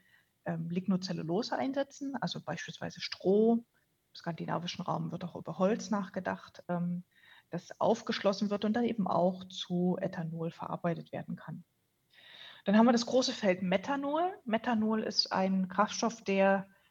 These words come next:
Ende der achtziger, in den neunzigern in manchen Weltregionen, ähm, schon in größerem Umfang getestet wurde als Alkohol,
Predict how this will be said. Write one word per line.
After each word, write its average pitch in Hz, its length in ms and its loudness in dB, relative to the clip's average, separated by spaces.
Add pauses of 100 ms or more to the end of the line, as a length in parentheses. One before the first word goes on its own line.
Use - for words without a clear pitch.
(420)
Ende 214 260 6
der 196 140 4
achtziger, 226 500 2
in 190 80 0
den 190 100 0
neunzigern 240 760 2
in 220 280 2
manchen 226 400 2
Weltregionen, 220 1040 0
ähm, 208 640 2
schon 208 400 0
in 196 220 0
größerem 208 480 0
Umfang 208 400 2
getestet 208 640 -6
wurde 277 300 0
als - 180 2
Alkohol, 285 720 2